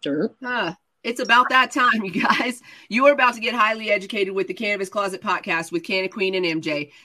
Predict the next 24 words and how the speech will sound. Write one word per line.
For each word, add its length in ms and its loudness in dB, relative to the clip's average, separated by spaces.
This 180 -6
is 120 -10
an 100 -6
adult 380 -2
content 460 -4
show 260 -4
with 140 -6
no 180 -2
limitations 640 -4
on 140 -2
subject, 520 -6
language, 420 -2
or 220 -2
actions. 540 -4
Opinions, 580 -4
views, 300 -8
and 120 -2
expressions 640 -4
may 220 -4
or 100 -4
may 200 -4
not 260 0
be 180 -4
that 320 -2